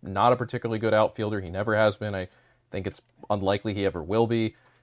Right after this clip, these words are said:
You know, ideally you put him at D H as much as you can. It also gives you the opportunity to sh-, to rotate Judge into the D H spot as necessary, uh, to rotate, uh, you know, Rizzo into the D H spot, LeMahieu, keep them a little fresher for the, over the course of the season. Um,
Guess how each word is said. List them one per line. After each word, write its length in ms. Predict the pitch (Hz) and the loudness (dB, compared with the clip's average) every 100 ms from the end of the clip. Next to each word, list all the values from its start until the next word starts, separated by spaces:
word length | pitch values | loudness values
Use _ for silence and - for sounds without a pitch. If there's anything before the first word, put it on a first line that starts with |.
| _ | _
You 60 | 95 | -10
know, 180 | 90 92 | -6 0
ideally 500 | 98 98 110 123 117 | 0 2 4 6 4
you 100 | 107 | 0
put 180 | - 113 | -2 -2
him 80 | 104 | -2
at 100 | 87 | -4
D 140 | 104 | -2
H 240 | 104 113 | -2 -2
as 60 | 98 | -6
much 200 | 101 95 | -10 -10
as 60 | 92 | -12
you 100 | 82 | -10
can. 320 | - 139 135 | -2 2 2
It 80 | 113 | 4
also 220 | 104 - | 2 0
gives 180 | 107 101 | -6 -4
you 60 | |
the 60 | 101 | -4
opportunity 460 | 95 104 - 107 104 | -2 -4 -6 -6 -6
to 140 | - | -8
sh-, 200 | 95 - - | -14 -16 -6
to 220 | 98 92 | -4 -4
rotate 480 | 92 101 - 95 87 | -2 -4 -2 -8 0
Judge 280 | 113 127 | 4 4
into 140 | 120 120 | 4 -2
the 80 | 107 | -2
D 140 | 113 | -2
H 160 | 110 - | -2 -2
spot 260 | 110 104 | -2 0
as 140 | 107 101 | 0 -4
necessary, 760 | 101 - - 104 101 98 101 - _ _ _ | -8 -8 -8 -4 -2 -2 -4 -8 _ _ _
uh, 260 | - 90 87 | -2 0 0
to 160 | 87 90 | -2 -8
rotate, 640 | 87 92 90 98 92 92 - _ - | -4 -4 -4 -4 -2 -4 -8 _ -4
uh, 520 | 90 85 73 78 - - - - | 0 0 0 0 -4 -6 -14 -10
you 100 | 95 | -6
know, 300 | 87 90 85 - | -6 -8 -12 -14
Rizzo 360 | 92 113 123 123 | -2 2 4 4
into 100 | 113 | 2
the 80 | 110 | 0
D 140 | 113 | -2
H 160 | 107 104 | -2 -4
spot, 400 | - 107 104 - | -4 0 0 -2
LeMahieu, 520 | 92 110 113 - 104 | -2 0 -2 -4 -8
keep 220 | - 113 | -8 -4
them 140 | 107 98 | -2 -2
a 40 | |
little 180 | 95 90 | -2 -6
fresher 520 | - 123 117 - 107 | 0 4 4 2 -4
for 140 | 98 98 | -4 -8
the, 100 | 98 | -8
over 160 | 101 95 | -8 -6
the 80 | - | -6
course 300 | 95 95 - | -6 -6 -8
of 80 | |
the 40 | 101 | -14
season. 520 | - 120 117 113 110 - _ _ _ _ | -6 -4 -2 -4 -6 -10 _ _ _ _
Um, 500 | - 101 104 107 101 | 2 6 6 4 -2